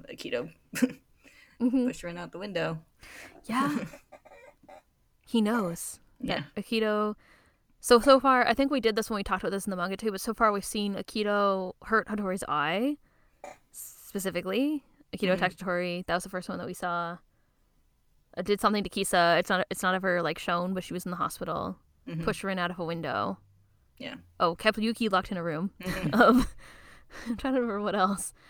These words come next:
Speaker 2: Basically, Akito's terrible and awful <laughs>
Speaker 1: Yeah.
Speaker 2: in this, in this part of the story, at
Speaker 1: Mm-hmm.
Speaker 2: least. <laughs> So, Akito is very scary.
Speaker 1: Yeah.
Speaker 2: Even Rin, we got another, like, reiteration of how the Junichi feel about Akito. Like, Rin was like,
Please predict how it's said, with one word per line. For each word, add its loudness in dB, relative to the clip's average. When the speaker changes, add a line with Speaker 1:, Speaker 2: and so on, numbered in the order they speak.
Speaker 2:
Basically, 10
Akito's 4
terrible -2
and -4
awful -2
<laughs> -16
Speaker 1:
Yeah. 0
Speaker 2:
in 10
this, 4
in 0
this -2
part 4
of 0
the 4
story, 0
at -2
Speaker 1:
Mm-hmm. 8
Speaker 2:
least. 6
<laughs> -
So, 4
Akito -2
is -2
very -2
scary. -8
Speaker 1:
Yeah. -12
Speaker 2:
Even 4
Rin, 0
we 2
got 8
another, 2
like, 2
reiteration -2
of -4
how 2
the -4
Junichi -6
feel 0
about 0
Akito. 0
Like, -2
Rin -6
was -6
like, -8